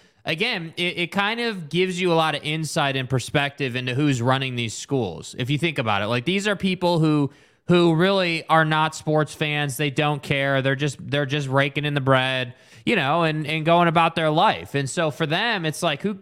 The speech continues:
who cares? All right, great. Go to the Big Ten. Like, why do I give a damn? You know, like, it's that kind of sentiment that kind of gets you in trouble long term. And to me,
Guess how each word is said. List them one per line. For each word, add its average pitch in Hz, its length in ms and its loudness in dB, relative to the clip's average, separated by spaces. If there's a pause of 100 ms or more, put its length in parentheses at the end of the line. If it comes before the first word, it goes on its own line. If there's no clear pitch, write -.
who 180 120 2
cares? 190 460 -2
All 139 80 0
right, 160 180 2
great. 170 280 0
Go 131 160 0
to 165 60 2
the 160 40 2
Big 156 240 -4
Ten. 170 280 -2
Like, 95 180 -4
why 113 100 2
do 143 80 0
I 147 120 0
give 151 180 -4
a 131 40 -2
damn? 95 300 -4
You 98 80 -4
know, 110 240 0
like, 117 220 -2 (280)
it's 151 280 -4
that 156 320 -4
kind 180 240 0
of 147 80 -4
sentiment 147 720 -4 (260)
that 156 240 -4
kind 175 240 -2
of 143 80 -10
gets 165 240 -6
you 185 140 -2
in 170 100 -2
trouble 202 420 0
long 117 300 -2
term. 107 380 -4
And 107 100 -6
to 135 120 -4
me, 185 500 0